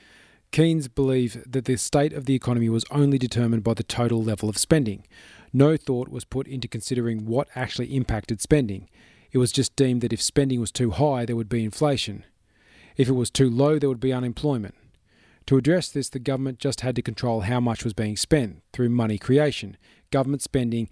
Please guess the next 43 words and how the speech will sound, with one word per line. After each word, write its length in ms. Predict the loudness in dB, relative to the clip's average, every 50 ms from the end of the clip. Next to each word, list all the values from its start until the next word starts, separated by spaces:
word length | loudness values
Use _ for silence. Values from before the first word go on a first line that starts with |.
| -12 _ -8
and 140 | -4 -4 -2
the 20 |
setting 320 | 0 0 0 0 0 0
of 80 | 2 2
interest 360 | 2 2 2 -2 -6 -6 -6
rates. 360 | -6 -8 -8 -10 -12 -12 -12 -14 _ _ _ _ _ _ _ _ _ _ _ _ _ _ _
If 140 | -2 0 4
this 240 | 4 4 2 2 2
were 180 | 0 2 2 0
the 80 | -2
case, 540 | -2 -2 0 0 0 0 -2 -6 -10 -12 -8 -4
then 160 | -2 -2 -2
it 80 | -2 -4
should 240 | -2 0 0 0 2
be 180 | 0 0 0
impossible 540 | 0 -2 -2 0 2 2 2 0 -2 -4 -4
to 40 | -6
find 300 | -4 -2 0 0 2 2
examples 580 | 0 0 0 0 0 0 0 -2 -2 -2 -2 0
when 180 | 0 0 2
there 140 | 2 2 2
was 140 | 2 0 0
both 240 | 0 0 0 0 -2
high 320 | -4 0 0 2 2 2
inflation 560 | 0 -2 -2 -2 -2 -2 -2 -2 -4 -4 -6 -6 -10 -20 -20 -20 _ -2
and 240 | 0 2 2 2
high 260 | 2 2 2 2 2 2
unemployment, 600 | 2 0 0 0 0 2 2 2 2 0 -2 -6
but 100 | -6 -6
this 180 | -4 -4 -4
is 80 | -4 -4
exactly 460 | -6 -2 0 0 0 0 0 -2 -2
what 240 | 0 0 -2 -2 -2
was 140 | -6 -6 -6
seen 400 | -2 2 2 2 2 2 -2 -2
in 100 | -2 -2
the 160 | 0 0 0
nineteen 380 | 0 0 0 0 -2 -2 -4
seventies 440 | -2 2 2 2 2 0 -2 -4 -4
in 60 | -4
the 80 | -4 -4
United 380 | -4 -2 -2 -2 -2 -4 -4 -2
States. 560 | 0 0 0 0 0 -4 -8 -10 -12 -12